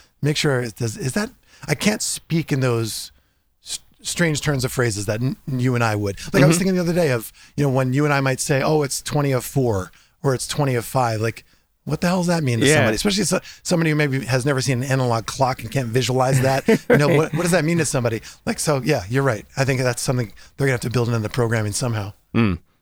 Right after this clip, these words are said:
Speaker 2: Yeah. Yeah, I hadn't thought about that one. Twenty of five. Yeah.
Speaker 1: So, yeah, that was Hey Gen, and, uh,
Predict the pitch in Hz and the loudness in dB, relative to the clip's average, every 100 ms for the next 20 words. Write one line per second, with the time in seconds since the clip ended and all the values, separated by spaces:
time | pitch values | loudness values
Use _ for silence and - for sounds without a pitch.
0 | _ _ - 90 85 - _ _ _ _ | _ _ -2 0 -2 -8 _ _ _ _
1 | _ _ 90 - - - 143 - - - | _ _ -6 -6 -6 -2 -2 0 0 0
2 | - - - 85 - _ _ - - 120 | 0 0 -2 -2 -8 _ _ -6 -4 -2
3 | 117 131 123 110 - _ _ 135 - - | -4 -6 -6 -8 -12 _ _ -8 -8 -10
4 | _ _ _ _ _ - - 151 143 151 | _ _ _ _ _ -4 2 2 2 2
5 | 151 135 139 143 160 135 156 156 160 139 | 2 2 2 2 2 2 2 2 0 0
6 | 131 127 123 127 120 117 117 | 2 2 0 2 2 2 0